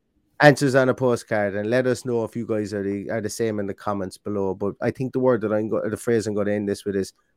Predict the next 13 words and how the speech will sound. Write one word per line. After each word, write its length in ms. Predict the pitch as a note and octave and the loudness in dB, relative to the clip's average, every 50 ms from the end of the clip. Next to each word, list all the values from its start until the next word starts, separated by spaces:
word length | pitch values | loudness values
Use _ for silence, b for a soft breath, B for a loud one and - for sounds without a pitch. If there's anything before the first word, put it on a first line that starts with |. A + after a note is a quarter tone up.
| _ _ - | _ _ -20
I'm 60 | G#2+ | -18
beginning 460 | G#2 - G#2 G2+ B2 B2+ C3 C#3 C3+ A#2+ | -14 -14 -8 0 0 2 2 2 0 -2
to 80 | - | -4
get 180 | _ - C3 B2 | _ 2 2 2
a 60 | A2+ G#2+ | 2 0
small 580 | - - - - A#2+ A2+ A2+ A2 A2 A2 - F#2+ | -2 -4 -6 -4 -2 0 2 2 2 2 0 -2
bit 160 | A2 G2+ - | -4 -6 -6
frustrated 580 | - - A2 G#2+ - - - G#2+ G#2 F#2 G2 | -4 -2 -2 -2 -2 -2 -2 -2 0 0 0
with 180 | G2 G2+ F#2 - | -2 -2 -4 -4
being 200 | - G#2+ G2+ F#2+ | -4 -4 -4 -4
told 360 | - - - G2+ G2 F#2+ - - | -6 -6 -4 -2 -2 -2 -4 -6
to 80 | - | -8
wait 520 | F#2+ F2+ F2+ F#2+ F#2+ F#2+ F#2+ F2+ - - | -8 -6 -2 0 0 0 0 -2 -6 -10